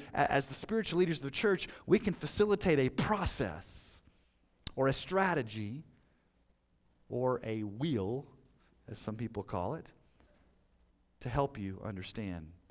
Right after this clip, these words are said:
how to mature. So let's look at what the early church did. In your Bibles, if you've got your Bible open to Acts chapter two, this is not all that the early church did, but it does give us a snapshot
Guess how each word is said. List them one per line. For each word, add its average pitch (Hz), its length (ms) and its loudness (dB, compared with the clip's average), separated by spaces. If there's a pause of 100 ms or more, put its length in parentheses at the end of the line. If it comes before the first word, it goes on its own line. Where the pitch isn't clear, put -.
(340)
how 120 140 -2
to 104 60 -2
mature. 87 320 -10 (960)
So - 220 0
let's 262 220 0
look 175 420 2 (420)
at 147 120 4
what 165 120 4
the 147 140 0
early 147 180 0
church 123 380 -6
did. 90 240 -8 (1120)
In 170 120 2
your 208 120 4
Bibles, 147 580 6
if 143 100 -8
you've 139 120 -8
got 156 200 4
your 175 60 0
Bible 139 400 6
open 143 260 0
to 147 120 -2
Acts 135 260 -4
chapter 147 340 -2
two, 120 320 -2 (920)
this 240 160 0
is 190 80 0
not 156 380 2
all 110 760 6
that 113 140 -4
the 104 100 0
early 104 240 0
church - 380 -6
did, 131 300 2
but 147 100 0
it 143 80 -2
does 180 260 2
give 160 180 0
us 147 120 -4
a 143 40 -2
snapshot 131 760 -2